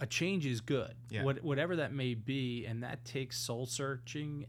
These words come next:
Speaker 1: and being authentic to
Speaker 2: Mm-hmm.
Speaker 1: ourselves and real with the situation.
Speaker 2: Correct.
Speaker 1: Is what I'm doing serving me today?
Speaker 2: Yeah.
Speaker 1: Yes or no?
Speaker 2: Right.
Speaker 1: And the answer very well may be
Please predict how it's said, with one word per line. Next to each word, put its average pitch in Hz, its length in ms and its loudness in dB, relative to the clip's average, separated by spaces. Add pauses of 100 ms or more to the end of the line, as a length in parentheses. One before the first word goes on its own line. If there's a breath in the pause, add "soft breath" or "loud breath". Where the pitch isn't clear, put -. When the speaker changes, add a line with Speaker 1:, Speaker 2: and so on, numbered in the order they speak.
Speaker 1:
and 110 400 -4 (560 loud breath)
being 127 340 2
authentic 135 920 0 (140)
to 117 80 0
Speaker 2:
Mm-hmm. - 80 4
Speaker 1:
ourselves 135 760 2
and 131 300 -2
real 156 220 0
with 147 180 0
the 131 80 0
situation. 143 720 -2 (300 loud breath)
Speaker 2:
Correct. 113 160 4
Speaker 1:
Is 143 140 8
what 160 200 10
I'm 175 180 6
doing 143 560 6 (280)
serving 139 480 4
me 127 120 4
today? 113 560 0
Speaker 2:
Yeah. 101 140 -2 (960)
Speaker 1:
Yes 127 280 4
or 117 40 -2
no? 98 300 -4 (140)
Speaker 2:
Right. 95 240 -4 (320)
Speaker 1:
And 143 120 2
the - 80 0
answer 160 340 0
very 147 280 2
well 139 220 4
may 139 240 2
be 135 420 2